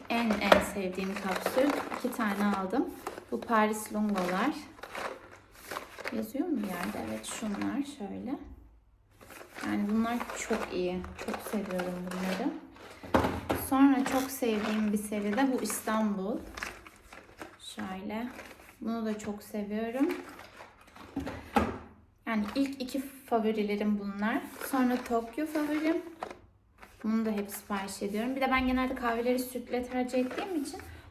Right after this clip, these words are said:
bunlar da yoğun bir yapıya sahip. Yani çok sütümsü tat gelmiyor. Nasıl anlatsam? Anlattım galiba. Ve bir de ne yaptım? Corto yaptım. Şöyle.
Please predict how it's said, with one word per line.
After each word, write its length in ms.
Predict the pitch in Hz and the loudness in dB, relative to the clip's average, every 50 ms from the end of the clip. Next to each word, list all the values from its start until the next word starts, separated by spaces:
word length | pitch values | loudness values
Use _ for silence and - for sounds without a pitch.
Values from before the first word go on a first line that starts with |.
| - - | -6 -2
bunlar 380 | 254 247 247 247 262 269 277 | 0 2 2 4 4 4 4
da 60 | 269 277 | 6 4
yoğun 380 | 247 226 233 233 254 254 254 | 6 6 6 6 8 8 8
bir 60 | 254 | 8
yapıya 380 | 254 240 233 240 - - 254 254 | 8 6 4 2 0 0 0 0
sahip. 540 | 254 - - 220 202 185 185 196 240 339 - - - - - - - - - - - _ | 0 0 -2 -2 -2 -2 -2 -2 -2 -4 -4 -8 -16 -20 -20 -20 -20 -20 -20 -20 -10 _
Yani 120 | 233 226 | -4 -4
çok 200 | - - 262 254 | -2 -2 -4 -4
sütümsü 640 | - - - 220 - - - 233 233 226 - 254 - | -4 -8 -8 -8 -8 -4 -4 -4 -4 -4 -6 -8 -8
tat 380 | - - 226 220 220 - - - | -6 -4 -4 -4 -4 -6 -10 -8
gelmiyor. 520 | 196 185 180 175 185 190 190 190 196 202 | -6 -6 -6 -4 -6 -6 -4 -4 -2 0
Nasıl 240 | 240 277 269 - 220 | 0 0 0 -2 -4
anlatsam? 680 | 208 190 185 180 185 185 - - - 226 233 254 254 - - - - - - - _ _ - - | -4 -4 -4 -6 -8 -10 -12 -14 -8 -6 -6 -6 -6 -8 -12 -20 -20 -20 -20 -20 _ _ -8 -2
Anlattım 500 | 226 220 208 202 208 - - 208 208 202 196 190 | 0 0 0 0 -2 -4 -4 -2 -2 -2 -2 -2
galiba. 420 | 190 180 185 185 185 - 208 240 302 320 - - - - - - - - - - - - - - - - - - - - - - - - - - - | -2 -2 -4 -4 -4 -4 0 0 0 0 -2 -6 -8 -6 -6 -6 -6 -6 -8 -8 -8 -6 -6 -8 -8 -8 -10 -10 -10 -10 -10 -8 -8 -8 -4 0 2
Ve 160 | 262 247 220 | 2 4 4
bir 280 | 254 269 277 277 262 262 | 8 8 8 8 6 2
de 180 | 247 247 240 | 2 2 2
ne 40 | 247 | 2
yaptım? 580 | 254 247 233 226 - - - - 277 - 285 - | 2 2 0 -2 -4 -8 2 4 4 6 6 4
Corto 380 | 269 240 226 226 220 - - 190 | 4 4 4 4 4 4 6 6
yaptım. 540 | 185 185 180 180 - - - - 196 202 - - - - - - - - - - - - - - - - - - - - - - - - | 6 4 0 -4 -8 -12 -10 -8 -8 -8 -8 -10 -16 -16 -18 -18 -18 -20 -20 -20 -14 -12 -12 -12 -12 -16 -18 -20 -20 -20 -18 -18 -16 -16
Şöyle. 640 | - - - - 208 202 190 185 185 185 190 196 | -14 -14 -10 -6 -6 -4 -4 -4 -6 -6 -6 -6